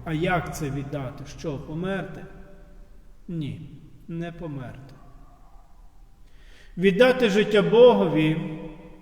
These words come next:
це сповідь. Це віддати наші гріхи. Тому що саме наші гріхи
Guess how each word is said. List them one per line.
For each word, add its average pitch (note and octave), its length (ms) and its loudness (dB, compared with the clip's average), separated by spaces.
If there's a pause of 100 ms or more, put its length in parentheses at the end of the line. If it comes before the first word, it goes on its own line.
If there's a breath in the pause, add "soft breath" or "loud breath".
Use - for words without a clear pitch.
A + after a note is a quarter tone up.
(880)
це D#3+ 320 -2
сповідь. B2+ 720 -8 (960)
Це E3+ 200 -6
віддати D#3+ 480 -4
наші E3 360 -8
гріхи. D#3+ 560 -10 (1300 soft breath)
Тому A#3 240 4
що C4 140 0
саме B3 320 4
наші B3 440 2
гріхи G3 880 2